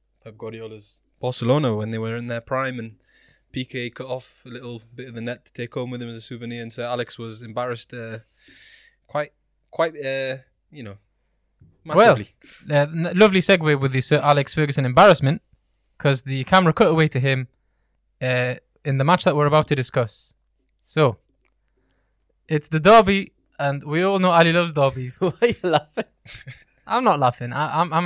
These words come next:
Speaker 2: enj-, I'm smiling. It was Liverpool serving up Man United for five with a side of chicken tikka masala. Chicken tikka? Chicken tikka masala.
Speaker 3: <laughs> That's a bit racist. He's
Speaker 2: And
Speaker 3: Egyptian.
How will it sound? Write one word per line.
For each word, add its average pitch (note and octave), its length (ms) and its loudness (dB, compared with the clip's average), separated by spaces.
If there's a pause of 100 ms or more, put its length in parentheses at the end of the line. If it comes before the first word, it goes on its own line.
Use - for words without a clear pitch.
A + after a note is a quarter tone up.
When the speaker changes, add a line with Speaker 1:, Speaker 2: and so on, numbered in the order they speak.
(100)
Speaker 2:
enj-, C#3 140 -10
I'm D#3+ 140 0
smiling. C#3+ 400 0 (1400)
It D3 180 -4
was C3+ 480 2 (920)
Liverpool E3 600 0 (500)
serving F3 420 0
up D3+ 200 -2 (100)
Man D3+ 220 0
United C#3+ 420 -2
for - 120 -14
five D3 440 4 (680)
with C3+ 120 -8
a C3+ 40 -8
side D#3+ 240 2
of D3 100 -2
chicken E3 240 -4
tikka D3 180 0
masala. C#3+ 540 0 (320)
Chicken D#3+ 260 -6
tikka? F3 300 -2 (140)
Chicken G#3 260 2
tikka C4+ 260 2
masala. D3+ 500 0 (400)
Speaker 3:
<laughs> - 360 -20
That's D3 160 -4
a - 20 -14
bit C#3 140 -2
racist. B2+ 400 -8
He's A#2+ 160 -10
Speaker 2:
And C#3 160 -4
Speaker 3:
Egyptian. F3+ 320 -8